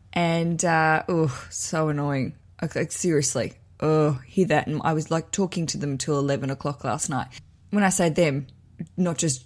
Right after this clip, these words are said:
them, GoDaddy have been managing my email stuff, and I spoke to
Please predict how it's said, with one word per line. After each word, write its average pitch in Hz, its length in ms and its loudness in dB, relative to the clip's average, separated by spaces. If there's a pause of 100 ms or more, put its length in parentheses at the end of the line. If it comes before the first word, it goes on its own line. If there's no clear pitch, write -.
(160)
them, 151 500 4 (500)
GoDaddy 156 560 2
have 156 160 -2
been 156 240 -2
managing 160 340 -2
my 156 160 0
email 156 320 -2
stuff, 135 340 -2 (120)
and 147 280 -2
I 156 140 0
spoke 185 400 -2
to 156 460 2